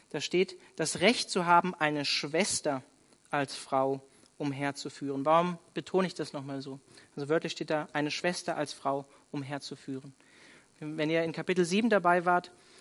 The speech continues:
da ging's ja auch um Ehe und habe ich einen ungläubigen Ehepartner oder habe ich keinen ungläubigen Ehe-, Ehepartner, wie gehe ich damit um? Ich find's wichtig zu wissen, was hier wört-, wört-, wortwörtlich steht, nämlich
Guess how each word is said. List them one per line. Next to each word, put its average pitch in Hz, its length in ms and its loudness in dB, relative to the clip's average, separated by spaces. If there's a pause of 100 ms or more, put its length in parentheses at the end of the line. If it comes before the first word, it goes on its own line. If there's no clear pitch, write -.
(160)
da 151 100 -6
ging's 165 220 -4
ja 156 100 0
auch 147 140 -2
um 151 100 -6
Ehe 185 440 2 (480)
und 139 360 -4
habe 143 200 -2
ich 147 120 -6
einen 147 140 -4
ungläubigen 175 540 -2
Ehepartner 165 600 -4
oder 139 160 -8
habe 135 120 -10
ich - 80 -12
keinen 180 300 -2
ungläubigen 160 460 -6
Ehe-, 160 220 -10
Ehepartner, 156 520 -4
wie 151 100 -6
gehe 147 160 -2
ich 139 100 -8
damit 135 320 -4
um? 190 260 -2 (300)
Ich - 80 -20
find's 190 260 -2
wichtig 262 320 0
zu 185 140 -2
wissen, 196 280 -2
was 175 140 -4
hier 170 160 -2
wört-, 208 240 0
wört-, 190 200 2
wortwörtlich 196 680 2
steht, 202 280 2
nämlich 175 320 -6